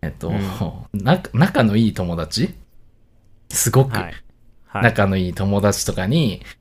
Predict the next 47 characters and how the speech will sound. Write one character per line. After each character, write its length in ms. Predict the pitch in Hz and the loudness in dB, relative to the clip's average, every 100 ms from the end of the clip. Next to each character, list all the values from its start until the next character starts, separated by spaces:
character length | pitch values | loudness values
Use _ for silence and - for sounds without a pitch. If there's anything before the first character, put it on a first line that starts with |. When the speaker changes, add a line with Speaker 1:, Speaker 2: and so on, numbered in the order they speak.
| _ - | _ -6
Speaker 1:
「う 140 | 101 | 0
わ 400 | 113 120 117 123 | 0 0 -2 -4
ー、 60 | - | -2
こ 160 | 135 135 | -2 0
う 60 | |
い 120 | 156 | 2
う 40 | 156 | 2
や 140 | 160 | 0
つ 140 | 156 156 | 0 2
お 100 | 165 | 2
る 100 | 165 | 2
わ、 220 | 151 139 | 0 -2
こ 140 | - | -4
う 20 | 160 | -2
い 40 | |
う 40 | |
や 20 | 170 | -2
つ 140 | 165 | -2
俺 180 | 139 139 - | -4 -6 -6
嫌 200 | - - | -4 -4
い 60 | |
だ 120 | - | -6
わ 460 | - - - 71 - | -8 -8 -8 -8 -6
ー」 20 | - | -2
と 100 | 120 | 0
か、 400 | 95 80 - - - _ _ _ _ | -2 -4 -8 -16 -20 _ _ _ _
そ 60 | 107 | -4
の、 380 | 95 - 110 - - - _ | -4 -4 -10 -10 -20 -20 _
ユ 200 | 127 202 | 6 8
ー 40 | 170 | 8
モ 100 | 110 | 6
ア 60 | |
を 260 | 95 90 87 | 4 0 -2
込 140 | - | 0
め 100 | 110 | 2
た、 320 | 87 62 58 - - _ _ _ | 0 -6 -8 -12 -20 _ _ _
そ 60 | - | -6
の、 580 | 82 73 - - - - _ - | -4 -6 -8 -14 -16 -20 _ -4
芸 260 | 123 127 123 | 2 4 6
人 160 | 123 | 6
さ 160 | 120 117 | 4 2
ん 60 | |
と 80 | 113 | 0
か 120 | 104 | -4
が 120 | 87 87 | -4 -4
よ 140 | 92 | -6
く 360 | - 87 - | -6 -8 -8